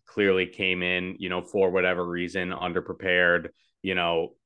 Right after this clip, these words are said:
weren't ma-, weren't making the plays we needed to make. Um, and they just destroyed us. But it was one of those games that just kind of, like, never really felt like we were able to get the ball rolling. Um, so to me, really, it's, it's, uh,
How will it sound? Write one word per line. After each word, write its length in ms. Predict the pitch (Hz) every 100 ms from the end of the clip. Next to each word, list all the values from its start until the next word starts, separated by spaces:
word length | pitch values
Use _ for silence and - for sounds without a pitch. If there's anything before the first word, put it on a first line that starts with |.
| -
weren't 340 | 98 92 101 98
ma-, 200 | 104 92
weren't 220 | 104 101
making 220 | 95 90
the 60 | 85
plays 260 | 95 87
we 80 | 87
needed 300 | 85 85 85
to 80 | 90
make. 400 | 85 85 87 - _ - _
Um, 300 | 90 85 85
and 120 | 87 87
they 120 | 92
just 220 | 92 -
destroyed 460 | 92 - 104 104 90
us. 220 | 82 -
But 140 | - 101
it 200 | 98 98
was 240 | 127 127
one 160 | 113 110
of 60 |
those 200 | 104 95
games 440 | 87 95 95 95 -
that 200 | 90 -
just 220 | 90 -
kind 220 | 92 87
of, 100 | 85
like, 320 | 82 80 82 - _ _ _
never 280 | 98 101 92
really 240 | 95 92
felt 300 | 87 - 92
like 160 | 90 87
we 80 | 92
were 120 | 90
able 280 | 87 85 85
to 100 | 82
get 220 | 85 -
the 60 | 80
ball 320 | 82 82 85
rolling. 560 | 90 90 92 92 95 - _ _ _
Um, 600 | 95 87 85 82 80 80 - _ _ _ _ -
so 160 | -
to 120 | -
me, 200 | 120 120
really, 320 | 104 104 98 92
it's, 360 | 92 92 - -
it's, 220 | 98 -
uh, 260 | 92 87